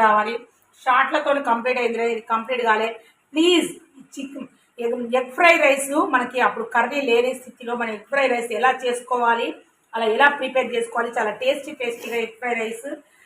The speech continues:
ఎలా చేసుకోవాలో చూపెడుతున్నాను. వీడియో స్క్రిప్ట్ చేయకుండా మొత్తం చూడండి.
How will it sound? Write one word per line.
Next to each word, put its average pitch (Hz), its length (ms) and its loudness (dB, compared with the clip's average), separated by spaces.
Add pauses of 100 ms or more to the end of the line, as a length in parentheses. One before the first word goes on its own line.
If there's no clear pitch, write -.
(160)
ఎలా 277 120 8 (120)
చేసుకోవాలో 262 380 2 (100)
చూపెడుతున్నాను. 247 600 0 (460)
వీడియో 294 260 4
స్క్రిప్ట్ - 340 -6
చేయకుండా 262 320 2 (120)
మొత్తం 247 200 0 (100)
చూడండి. 254 340 2